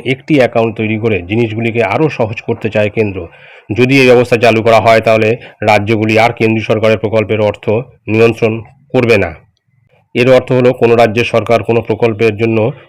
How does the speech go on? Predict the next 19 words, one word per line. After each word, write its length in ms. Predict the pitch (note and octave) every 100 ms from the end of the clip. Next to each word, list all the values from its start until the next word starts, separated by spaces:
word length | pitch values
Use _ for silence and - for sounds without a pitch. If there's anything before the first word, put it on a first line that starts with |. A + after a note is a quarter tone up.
| -
অর্থ 280 | A2 - A#2+
বরাদ্দ 380 | G#2+ G#2+ G#2
করলেও 340 | A2 A#2+ A2 A2
কেন্দ্রীয় 380 | - A2 A#2+ C3
সরকার 360 | B2+ A2+ A2+
এখনও 480 | G#2+ G2+ C3+ A#2+ A#2+ - - _
এটি 180 | A2+ A#2+
পর্যবেক্ষণ 600 | A#2 A2 G#2+ G#2+ - G#2+
করবে। 400 | - B2 A#2 B2 B2+ - _ _ _ _
এর 200 | G#2 C3
ফলে 220 | G#2+ B2 G#2
কেন্দ্রীয় 320 | A#2+ A#2+ B2
সরকার 300 | B2+ A#2 A#2
এবং 160 | A2+ -
পশ্চিমবঙ্গের 480 | A#2 - A#2 A2+ A2
রাজ্য 200 | G#2 A2
সরকারের 340 | A2+ G#2+ A2
মধ্যে 220 | G#2+ G#2+
মতবিরোধও 800 | G#2+ G#2 G#2 A2 G#2 A#2 A2+ A2